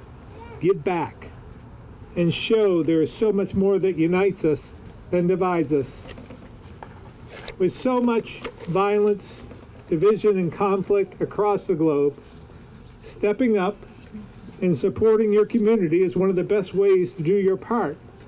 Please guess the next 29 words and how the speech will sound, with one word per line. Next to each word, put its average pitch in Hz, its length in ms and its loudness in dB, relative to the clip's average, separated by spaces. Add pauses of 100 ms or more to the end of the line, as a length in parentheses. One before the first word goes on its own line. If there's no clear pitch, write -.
(400)
and 175 160 2
add 208 300 0
to 208 100 2
the 190 140 0
good 185 600 0 (340)
that 196 140 0
I 202 200 2
know 190 580 2 (160)
still 190 320 0
exists. 180 720 0 (2250)
We 165 160 2
all 226 320 2
have 196 220 0
an 202 80 0
opportunity 190 800 2
to 160 100 -4
make 185 240 0
the 190 80 0
world 185 360 2
a 175 60 2
better 175 240 2
place 139 560 -2 (520)
with 165 180 0
everyday 208 680 2
acts 190 320 -4
of 175 160 -2
kindness 233 720 0 (380)
and 165 180 2
goodwill, 190 640 2